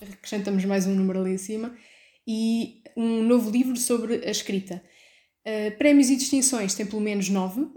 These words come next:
Speaker 2: incluindo o Prémio José Saramago, com uma história que, que se passa entre Santiago do Cacém e Lisboa.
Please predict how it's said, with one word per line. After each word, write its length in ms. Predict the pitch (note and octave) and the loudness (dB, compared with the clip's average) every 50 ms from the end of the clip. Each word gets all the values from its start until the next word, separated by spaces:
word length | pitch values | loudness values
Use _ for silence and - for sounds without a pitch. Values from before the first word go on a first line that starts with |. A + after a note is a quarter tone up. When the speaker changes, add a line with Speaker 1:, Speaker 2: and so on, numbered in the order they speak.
| _ | _
Speaker 2:
incluindo 580 | - G#3 G3 G3+ - G#3 G3+ G3+ G3+ G3 F#3+ G3 | -8 -6 -6 -6 -6 -4 -2 0 0 0 0 0
o 40 | F#3+ | -2
Prémio 320 | G3 G3+ G3+ F#3+ F#3+ G3 | -2 -4 -2 0 0 0
José 220 | F#3 F3 F#3+ F#3 | 0 0 -2 -2
Saramago, 560 | F#3 - G3+ G3 G3 G3 F3+ F#3 G3 A#3 C#4+ - | -2 0 -2 -2 -2 -2 -2 -4 -6 -6 -8 -10
com 180 | - - G#3 G3 | -8 -4 -2 -2
uma 140 | G3 G3 G3+ | 0 0 -2
história 340 | G3 - - G3 F#3+ F#3+ G3 | -2 -2 -2 0 0 0 -2
que, 120 | G3 - | -4 -10
que 320 | - _ _ _ - - | -20 _ _ _ -8 -8
se 120 | - - - | -6 -4 -2
passa 460 | C4+ B3+ A3 - - - F#3+ F#3 - | -2 -2 0 0 0 -2 -2 -6 -6
entre 280 | - A3 G#3+ G3+ G#3 - | -6 -6 -6 -4 -6 -4
Santiago 340 | - A#3+ A3 - A3+ G#3 G3 | -4 -4 -2 -2 0 0 0
do 80 | F#3+ | -2
Cacém 360 | G3 - G#3+ G3+ - G3+ G3 F#3+ G3 | -2 -2 -2 -2 -2 0 -2 -2 -2
e 60 | A3+ | -2
Lisboa. 500 | G3 A#3+ G#3+ G#3 G3 A3+ A#3+ C4 E4+ - | -2 0 0 0 0 2 2 2 2 0